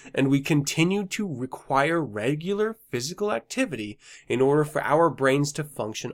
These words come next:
optimally. The role of physical endurance is shaping humankind has intrigued anthropologists and gripped the popular imagination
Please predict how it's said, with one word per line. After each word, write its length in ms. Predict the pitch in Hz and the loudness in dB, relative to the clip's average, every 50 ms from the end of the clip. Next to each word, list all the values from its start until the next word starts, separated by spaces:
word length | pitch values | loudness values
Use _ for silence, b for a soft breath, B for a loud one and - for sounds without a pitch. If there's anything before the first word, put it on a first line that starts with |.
| - - | -4 -2
optimally. 680 | 135 139 139 - - 113 104 - - - - - _ _ _ _ _ _ B B B B B B B B | 0 0 0 -2 -6 -14 -14 -12 -12 -14 -16 -18 _ _ _ _ _ _ B B B B B B B B
The 80 | 139 135 | 2 4
role 380 | 135 143 170 202 247 269 247 | 6 8 8 8 8 8 6
of 140 | 214 - - | 6 4 6
physical 400 | - 190 180 165 160 - 165 156 | 2 2 2 2 -2 0 2 4
endurance 500 | 143 131 113 127 120 113 107 104 107 - | 4 2 2 0 0 0 0 -2 -4 -6
is 120 | 123 113 | -8 -6
shaping 460 | - - - 147 139 147 147 143 127 127 | -6 -4 0 0 0 0 0 -4 -6 -4
humankind 680 | - 139 131 127 127 120 - - 113 104 104 104 107 B B B B B B B | -4 -2 -2 -2 -4 -6 -10 -10 -10 -8 -8 -8 -8 B B B B B B B
has 180 | - 131 113 | -4 -2 -2
intrigued 760 | 143 139 131 - - - - - 214 233 220 180 151 156 - - _ _ - | 0 -2 -2 -2 -4 -6 -4 -4 -2 -2 -2 -2 -4 -6 -8 -8 _ _ -2
anthropologists 920 | - 147 147 147 147 143 147 - 139 131 131 127 120 131 131 - - - _ _ | 0 0 0 0 -2 -8 -6 -4 -2 0 0 -2 -2 -4 -4 -4 -6 -8 _ _
and 340 | - 127 131 123 117 113 _ | -6 -4 -4 -4 -6 -10 _
gripped 580 | - - 120 113 113 131 180 208 202 - - - - | -16 -16 -16 -10 -2 0 0 0 0 -2 -12 -12 -12
the 140 | 127 123 131 | -10 -10 -10
popular 720 | - - - 156 151 151 151 160 147 139 135 135 135 135 _ - | -10 -6 -2 -2 -2 -2 -2 -4 -2 0 2 0 0 -2 _ -8
imagination 880 | 135 127 123 123 127 117 127 113 110 107 110 - - - 110 110 110 | -6 -4 -2 -2 -4 -4 -4 -2 -2 -2 -2 -4 -6 -8 -8 -10 -10